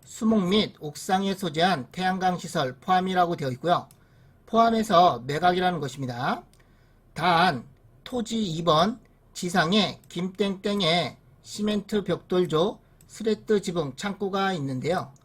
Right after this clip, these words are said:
매각에서 제외입니다. 이 번 토지는 여기를 얘기를 하는 것이고요. 이 번 토지 지상에는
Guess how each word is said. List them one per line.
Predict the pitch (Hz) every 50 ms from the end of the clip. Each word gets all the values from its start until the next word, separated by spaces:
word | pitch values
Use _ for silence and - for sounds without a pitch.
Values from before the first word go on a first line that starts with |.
| _ _ _ _ _ -
매각에서 | - 135 139 147 165 180 180 185 175 - 180 175 175 170
제외입니다. | - 151 135 127 127 127 123 117 127 143 190 247 - - _ _ _ _ _ _ _ _ _ _ _ _ _ _ _ _ _ _ _ _ _ _ _ - - _ _ _ _ _ -
이 | - 156 170 202
번 | 208 240 240 240 220
토지는 | - - 240 214 247 240 226 180 180 196 196 175 143
여기를 | 139 151 156 156 175 208 196 214 214 214 208
얘기를 | 175 160 160 180 180 180
하는 | 175 170 170 160
것이고요. | 147 127 - 139 123 - - 127 - - - _ _ _ _ _ _ _ _ _ _ _ _ _ _ _ _ _ _ - - -
이 | 156 165
번 | 185 226 240 220
토지 | 220 240 220 220 226 214
지상에는 | - 196 170 196 190 202 208 208 196 160 160 175 175 151 127 113